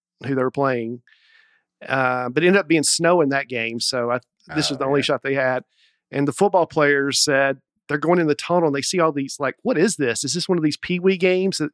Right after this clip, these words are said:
Speaker 1: halftime?"
Speaker 2: <laughs> Yeah.
Speaker 1: And it's these actors. And there's footage on YouTube of the Notre Dame Boston College game. Like, somebody posted the whole game, and the, it was a blowout. Notre Dame blew out Boston College.
Speaker 2: Uh-huh.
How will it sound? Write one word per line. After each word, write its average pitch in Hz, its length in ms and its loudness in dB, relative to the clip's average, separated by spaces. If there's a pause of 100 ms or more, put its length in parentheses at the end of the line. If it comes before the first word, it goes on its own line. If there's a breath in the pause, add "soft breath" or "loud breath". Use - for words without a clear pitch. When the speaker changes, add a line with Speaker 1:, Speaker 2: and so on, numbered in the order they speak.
(100)
Speaker 1:
halftime?" 175 840 -2
Speaker 2:
<laughs> - 60 -20
Yeah. 101 120 -6 (120)
Speaker 1:
And 151 120 0
it's 151 120 0
these 151 200 -2
actors. 135 640 -2 (520 soft breath)
And 165 120 2
there's 170 200 4
footage 196 760 2
on 160 160 2
YouTube 151 480 4
of 135 120 -4
the 143 40 0
Notre 170 240 6
Dame 165 240 2
Boston 147 300 0
College 143 380 2
game. 135 320 -2
Like, 120 240 -2
somebody 147 280 0
posted 143 320 -2
the 127 60 -4
whole 151 180 2
game, 139 460 -4 (140)
and 160 120 2
the, 165 180 4
it 180 40 4
was 175 120 0
a 151 60 2
blowout. 147 640 0 (540)
Notre 160 200 4
Dame 165 160 4
blew 160 220 4
out 160 160 4
Boston 131 280 0
College. 123 360 -2
Speaker 2:
Uh-huh. 85 120 -10